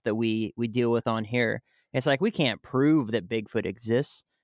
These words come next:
We can be pretty dang sure, you know, Jeremy has experience, but there's plenty of people that would say, "Oh, no, you, you mind playing tricks on you," or if there's no physical body, you're,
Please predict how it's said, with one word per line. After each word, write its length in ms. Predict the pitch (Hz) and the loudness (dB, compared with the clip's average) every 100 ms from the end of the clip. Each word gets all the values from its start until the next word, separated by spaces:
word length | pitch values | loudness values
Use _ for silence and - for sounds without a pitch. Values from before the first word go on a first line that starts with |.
| - | -6
We 100 | 139 | -4
can 100 | 135 | -2
be 80 | 120 | -2
pretty 240 | - 139 | -2 -2
dang 360 | 110 127 123 117 | 0 0 0 -2
sure, 460 | - 139 139 131 - _ _ - | 0 2 2 0 -6 _ _ -4
you 160 | 120 | 0
know, 340 | 113 107 113 139 - _ _ _ _ | 2 0 -2 -6 -16 _ _ _ _
Jeremy 380 | 120 135 139 131 | -2 0 2 0
has 280 | 123 123 117 | 0 0 -2
experience, 640 | 120 - 120 127 123 117 - | -6 -6 -2 0 0 -4 -6
but 120 | 117 113 | -6 -2
there's 340 | 110 110 - - | -2 -4 -12 -6
plenty 240 | 127 120 | -2 -2
of 40 | |
people 300 | - 117 120 | -2 -4 -2
that 80 | 113 | -2
would 120 | 104 - | -2 -2
say, 160 | 117 | 2
"Oh, 240 | 147 147 127 | 4 4 2
no, 240 | 123 120 | 2 0
you, 240 | 113 113 - | 0 -4 -6
you 60 | 110 | -6
mind 340 | 107 107 101 - | -4 -2 -4 -4
playing 260 | 110 101 | -4 -4
tricks 260 | - 175 - | -4 -4 -2
on 240 | 143 139 | -4 -2
you," 540 | 139 139 135 135 131 117 | 0 0 0 2 0 0
or 140 | 110 | -2
if 80 | 104 - | -4 -6
there's 220 | 107 110 | -8 -4
no 300 | 120 117 110 | -2 0 0
physical 380 | - 113 - 104 | -2 -8 -8 -4
body, 600 | 117 120 120 120 113 107 | 2 4 4 2 0 -2
you're, 160 | 98 | -4